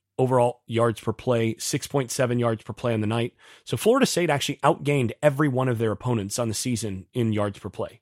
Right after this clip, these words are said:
That, that's pretty rare, and that's something that really good teams tend to do. So six point seven yards per play, that's almost dead on. I was saying about six point eight would be the expectation in this game.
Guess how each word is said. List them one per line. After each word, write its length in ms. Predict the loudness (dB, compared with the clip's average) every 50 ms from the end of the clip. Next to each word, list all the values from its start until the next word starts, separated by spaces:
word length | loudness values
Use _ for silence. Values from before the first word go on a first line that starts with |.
| _ -8
That, 200 | -6 -6 -6 -4 -2
that's 320 | -2 -2 -2 -2 -6 -8
pretty 300 | -8 -2 -2 0 2 2
rare, 380 | 2 2 0 0 0 -2 -4 -8 _ _ -20 -20 -20 -20 _ -8
and 80 | -2 -2
that's 140 | -2 0 0
something 300 | 0 0 0 2 0 0
that 80 | -2
really 340 | -2 -2 0 2 2 2 2
good 200 | 2 0 -2 -2
teams 300 | -2 -2 0 0 0 -2
tend 240 | -2 -4 -4 -2 -2
to 60 | -4
do. 240 | -6 -8 -10 -10 -12 _ _ _ _ _ _ _ _ _ _
So 460 | -12 -6 -2 0 2 2 0 0 -4 _ _ -8
six 220 | -2 -2 -2 0
point 220 | 0 -2 0 0
seven 240 | 0 0 2 2 2
yards 220 | 2 2 0 0 -2
per 100 | -6 -6
play, 260 | -2 0 2 2 2
that's 160 | 0 0 0
almost 320 | 0 0 0 -2 -2 -2
dead 180 | 2 2 2 4
on. 220 | 4 2 2 0
I 60 | 0 -2
was 120 | -2 -2
saying 180 | -2 -4 -4 -4
about 180 | -4 -4 -6
six 220 | -4 -6 -6 -6 -6
point 260 | -6 -4 -2 -2 -2
eight 160 | -2 -4 -4
would 140 | -4 -4 -2
be 120 | -2 -2 -2
the 160 | -2 -2 -4
expectation 680 | -4 -6 -6 -8 -8 -8 -6 -6 -6 -4 -4 -4 -4 -4
in 80 | -4
this 160 | -4 -4 -6 -4
game. 320 | -4 -4 -4 -4 -6 -8